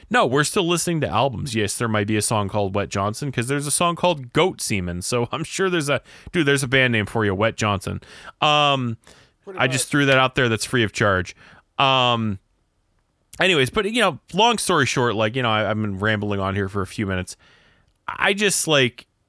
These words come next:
Speaker 1: I, uh, I think it's, you know, yes, there's an element of geekiness and nerdiness to it when you're like, "Oh, my dude, like, oh, Scott Ian, like, replied back to me and stuff." But on the other hand, it's like, I look at that and say, "At least I've got something where I can say, like,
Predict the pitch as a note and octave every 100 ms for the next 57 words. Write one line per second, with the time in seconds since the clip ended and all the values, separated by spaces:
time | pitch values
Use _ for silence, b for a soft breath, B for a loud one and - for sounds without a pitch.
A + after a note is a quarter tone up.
0 | _ - C3+ C3+ C3 B2 A#2 A2 G2 b
1 | b b b b b b _ F3 F3 B3
2 | D#3+ A#2 B2+ F#3 D#3 C#3 E3 F#3 - F3+
3 | E3 D3 A2 C#3+ C#3+ C3+ B2 G#2 G2+ C3+
4 | C3+ D3 C#3 B2+ - G#2+ G#2 A2 A#2 A#2
5 | A2 - A#2+ A#2 G#2 A2 G#2+ G#2 G#2 F#2+
6 | C3 C3 A2 G#2+ C#3+ B2 B2 A2+ G#2 B2+
7 | - - D3 C#3 C#3+ C3+ A#2 G2+ G#2+ C3+
8 | A#2 G#2 A2+ A2 B2 G#2+ - A#2 D3 E3+
9 | E3 E3 E3+ F3+ F3 D#3+ - D#3 C3 -
10 | b b b b E3 F#3 G#3 F#3+ F3 E3+
11 | D#3 C#3+ D3 C#3 B2+ A2+ b b b -
12 | E3 F3+ A#3 A3+ F#3+ F3 F3 E3 - C#3
13 | C3+ - D#3+ E3+ D#3+ _ _ _ - C#3
14 | C#3+ C#3+ C#3+ - C#3 C#3 B2+ A2 G#2